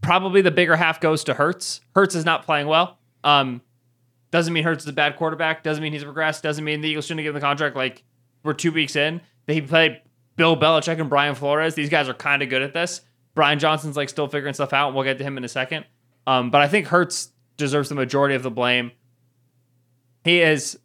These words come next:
uh, if you're going to be a high sack rate, high scramble rate quarterback, you can't play, uh, uh, afraid of contact, which is what he's doing right now. Uh, if you're gonna be a high sack rate, high scramble rate quarterback, you have to be able to complete throws,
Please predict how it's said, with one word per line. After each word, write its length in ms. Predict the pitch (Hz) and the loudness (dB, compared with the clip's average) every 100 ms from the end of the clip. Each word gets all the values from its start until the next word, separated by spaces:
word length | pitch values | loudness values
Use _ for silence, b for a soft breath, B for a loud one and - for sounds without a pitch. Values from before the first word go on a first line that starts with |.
| _ | _
uh, 200 | 139 127 | 0 0
if 160 | - 127 | 0 -2
you're 140 | 151 | -2
going 300 | 160 165 165 | 0 0 -2
to 100 | 156 | -4
be 520 | 135 143 151 151 147 - _ _ _ - | -4 -2 0 -2 -6 -12 _ _ _ -6
a 220 | 143 127 | -2 -2
high 260 | 123 143 151 | -2 0 0
sack 360 | 143 160 147 143 | 0 0 0 0
rate, 220 | 139 147 | -4 -2
high 180 | - 143 | 0 -2
scramble 420 | - 143 135 139 | 0 -2 0 -2
rate 220 | 139 139 | -4 -4
quarterback, 560 | - 135 143 165 175 - | -6 -4 0 0 0 -2
you 100 | 139 | -8
can't 320 | 139 147 139 | -2 -2 -2
play, 560 | - 135 131 131 135 - - | -4 0 0 0 -2 -6 -4
uh, 40 | |
uh, 320 | 127 98 120 - | -2 -2 -4 -4
afraid 300 | 131 139 123 | -6 -6 -6
of 80 | |
contact, 460 | - 123 147 147 - _ | -4 -4 -4 -6 -8 _
which 160 | 131 127 | -8 -8
is 80 | 127 | -8
what 120 | 123 | -6
he's 160 | 120 | -4
doing 260 | 113 120 135 | -4 -4 -4
right 160 | 143 107 | -4 -4
now. 220 | 156 175 _ _ _ - | -4 -6 _ _ _ 0
Uh, 180 | 139 - | 0 2
if 80 | |
you're 100 | 131 | -2
gonna 120 | 147 143 | -4 0
be 100 | 143 | 0
a 60 | |
high 220 | 120 139 | 2 0
sack 300 | 127 147 131 | 2 0 0
rate, 120 | 147 131 | 0 -2
high 100 | 127 | -2
scramble 440 | - 131 131 135 | -2 -4 -4 -4
rate 240 | 123 120 | -4 -6
quarterback, 540 | - 131 127 147 156 - _ _ | -4 -6 -2 -2 -2 -8 _ _
you 100 | 131 | -10
have 260 | 127 143 135 | -4 -2 -2
to 80 | 151 | -4
be 100 | 135 | -4
able 140 | 131 | -4
to 100 | 127 | -6
complete 400 | - 117 131 123 | -14 -8 -8 -8
throws, 540 | - 127 123 123 120 | -6 -2 0 -2 -8